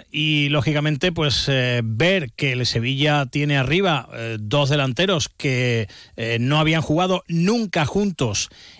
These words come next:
y que ayer se entienden a la perfección, como Isaac Romero y En-Nesyri, pues es una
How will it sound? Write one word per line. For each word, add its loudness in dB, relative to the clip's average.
y -2
que 2
ayer 2
se 0
entienden 0
a 2
la 2
perfección, 0
como 2
Isaac 2
Romero 2
y 2
En-Nesyri, 0
pues 0
es 0
una 2